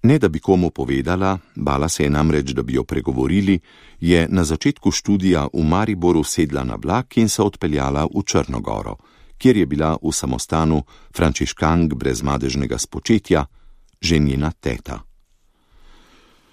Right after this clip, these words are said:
Šele od tam je domačim poslala sporočilo, da se ji je pridružila.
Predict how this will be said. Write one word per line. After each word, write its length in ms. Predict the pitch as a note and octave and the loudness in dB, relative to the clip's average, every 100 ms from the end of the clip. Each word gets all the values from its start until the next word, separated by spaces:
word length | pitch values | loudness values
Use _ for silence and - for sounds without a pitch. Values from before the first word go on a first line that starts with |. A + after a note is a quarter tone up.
| _ | _
Šele 260 | - C3 D3+ | 2 4 6
od 180 | A2 - | 4 0
tam 260 | A#2 C3 A#2 | -2 0 2
je 100 | D#2 | 2
domačim 560 | D2 D2 C#2+ - G2+ | 0 -2 -2 0 0
poslala 460 | - C#2+ D2 C#2 C#2 | 0 -4 -2 -2 -2
sporočilo, 800 | - C2+ A#1+ - G#2 G2+ E2+ D#2 | -4 -2 -2 -2 2 4 4 2
da 260 | - D#2+ C#2+ | -2 -2 -2
se 180 | - D#2 | -2 -2
ji 180 | C#2+ D2 | 0 0
je 140 | C2+ | 0
pridružila. 760 | - - D2 C#2+ C2 A#1+ G1+ | -2 -6 -4 -4 -2 -6 -8